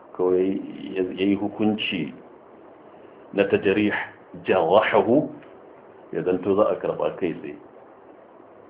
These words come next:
Idan ya zama na magabata ana samun su iya samun kuskuren fahimta su yi hukunci kan raunin rawi ko wani abin da yake mai kama da haka,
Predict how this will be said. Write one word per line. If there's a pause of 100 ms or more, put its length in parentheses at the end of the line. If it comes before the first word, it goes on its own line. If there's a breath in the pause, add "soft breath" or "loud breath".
(120)
Idan
ya
zama
na (240)
magabata (180)
ana
samun
su
iya
samun (160)
kuskuren (480)
fahimta
su
yi
hukunci
kan
raunin
rawi (1120)
ko (100)
wani
abin
da
yake
mai
kama
da
haka,